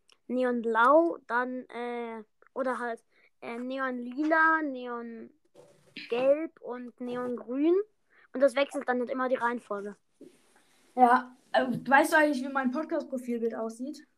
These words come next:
Speaker 1: Äh, so ein Regenbogen-Leon war's, glaub ich.
Speaker 2: Ja, den hätte ich gerne.
Speaker 1: Ja.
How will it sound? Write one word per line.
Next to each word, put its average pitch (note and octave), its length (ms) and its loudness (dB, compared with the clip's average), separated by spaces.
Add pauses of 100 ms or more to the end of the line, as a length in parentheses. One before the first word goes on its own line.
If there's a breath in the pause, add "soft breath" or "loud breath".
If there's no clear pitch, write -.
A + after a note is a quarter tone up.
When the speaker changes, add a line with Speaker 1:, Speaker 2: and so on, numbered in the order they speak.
(280)
Speaker 1:
Äh, A#3 680 -2
so A#3+ 120 -4
ein A#3+ 140 -6
Regenbogen-Leon A3 800 -2
war's, G#3 200 -2
glaub A3 260 -4
ich. - 180 -18 (320)
Speaker 2:
Ja, G#3+ 380 0
den B3+ 440 4
hätte G#3+ 260 -4
ich - 120 -20
gerne. G#3 680 -12 (1400)
Speaker 1:
Ja. A#3 320 -6